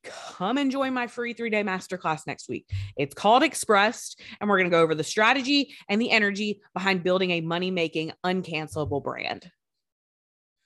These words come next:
And if you're ready to deep dive, then you can go ahead and join Powerhouse. It's my signature branding program.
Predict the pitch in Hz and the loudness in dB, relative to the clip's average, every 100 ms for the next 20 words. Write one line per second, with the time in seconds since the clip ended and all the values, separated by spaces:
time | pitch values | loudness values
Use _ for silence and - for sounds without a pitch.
0 | _ - - 247 254 277 285 294 269 226 | _ -12 0 2 4 6 6 6 2 2
1 | 294 - 185 170 185 - - _ 208 220 | 2 4 4 6 4 0 -14 _ -2 0
2 | 220 247 220 202 226 226 196 196 196 196 | 0 0 2 4 4 0 -2 -2 -2 2
3 | 196 185 135 - - - 185 185 196 185 | 2 2 -2 -4 -8 -6 -6 -2 0 4
4 | 185 185 - - 247 240 262 - 233 208 | 4 4 0 -4 -2 0 0 0 0 0
5 | 190 185 185 180 170 175 175 | -2 -2 -2 -2 2 2 0